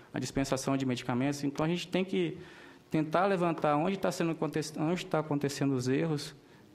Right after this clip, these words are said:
pra tentar corrigi-los ali. É, o sistema não é perfeito.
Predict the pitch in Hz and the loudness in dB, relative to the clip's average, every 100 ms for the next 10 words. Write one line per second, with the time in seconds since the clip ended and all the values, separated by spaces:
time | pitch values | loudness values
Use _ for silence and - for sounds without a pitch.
0 | - 143 160 165 - 170 165 156 170 160 | -4 0 2 0 2 2 4 2 2 2
1 | 185 160 143 143 - - - - - - | 2 2 0 -2 -12 -18 -20 -20 -20 -20
2 | - 175 131 135 131 131 135 135 156 175 | -8 -2 2 4 4 2 -2 -4 -2 0
3 | 190 202 196 202 156 - 113 - | 2 2 2 2 0 0 -4 -4